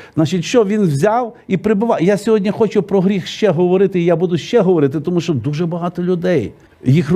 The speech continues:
їх практично, коли це говориш, вони наче просинаються. Він прибив гріхи наші. А якщо закон на нас не діє, то і закон Він прибив теж на Христі.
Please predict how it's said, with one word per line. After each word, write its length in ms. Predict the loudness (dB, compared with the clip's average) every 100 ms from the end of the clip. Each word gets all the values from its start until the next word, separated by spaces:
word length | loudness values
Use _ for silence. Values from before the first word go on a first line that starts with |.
| 0
їх 300 | 0 0 0
практично, 460 | -6 -4 -4 -2 0
коли 220 | 0 0
це 140 | 0
говориш, 640 | 0 0 0 2 0 -2 -16 -20 -20 -12
вони 360 | 0 2 2 0
наче 320 | 0 2 0
просинаються. 800 | 0 -2 0 0 -2 -6 -12 -20 -20 _ _ _ -4
Він 400 | 2 4 4 2
прибив 460 | 2 2 4 2
гріхи 420 | 4 2 2 2 2
наші. 440 | 2 -2 -8 -16 _ _ -20 -20 _ -20 -20 -20 -20 -8
А 100 | -2
якщо 240 | 0 0 2
закон 380 | 0 0 0
на 100 | 2
нас 300 | 2 2 0
не 160 | 0 0
діє, 260 | 0 0 2
то 160 | 2
і 100 | 2
закон 680 | 2 0 0 2 2 2 0
Він 200 | 0 0
прибив 400 | 0 2 2 2
теж 300 | 0 0 0
на 120 | -6
Христі. 560 | -4 -6 -6 -10 -12